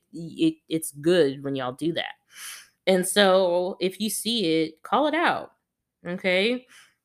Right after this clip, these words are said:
And, um, and be that ally. You, you feel me?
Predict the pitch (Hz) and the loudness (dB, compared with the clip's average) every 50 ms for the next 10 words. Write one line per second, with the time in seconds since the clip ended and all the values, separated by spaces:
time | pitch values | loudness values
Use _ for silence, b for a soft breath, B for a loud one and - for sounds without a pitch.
0 | _ _ _ _ _ _ _ _ _ _ _ _ _ _ _ - 196 202 208 214 | _ _ _ _ _ _ _ _ _ _ _ _ _ _ _ -2 0 0 2 2
1 | 214 208 190 214 214 214 214 208 202 196 196 190 196 196 196 196 196 196 - _ | 0 0 0 0 0 2 2 2 2 2 0 0 -2 -4 -6 -8 -10 -12 -18 _
2 | _ _ 190 202 208 170 214 254 285 262 247 240 - - 208 233 254 247 185 151 | _ _ -4 -4 -2 -2 0 0 2 0 0 0 -2 -2 -2 -2 -2 -4 -4 -4
3 | 120 117 120 135 - _ _ _ _ 190 202 185 196 - - 180 190 190 202 214 | -6 -8 -10 -12 -18 _ _ _ _ -8 -8 -8 -10 -12 -10 -10 -10 -8 -6 -6
4 | 226 240 247 262 277 285 | -6 -4 -4 -6 -6 -8